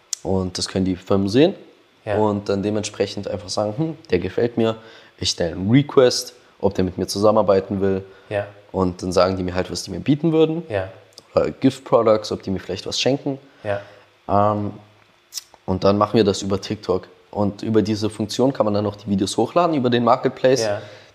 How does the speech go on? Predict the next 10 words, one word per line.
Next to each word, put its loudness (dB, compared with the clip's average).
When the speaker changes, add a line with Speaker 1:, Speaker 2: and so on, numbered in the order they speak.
Speaker 1:
Die 4
werden 6
dann 0
offiziell 0
mit -2
Hashtag 4
Anzeige 2
markiert. 2
Speaker 2:
Ja. 4
Speaker 1:
Und 2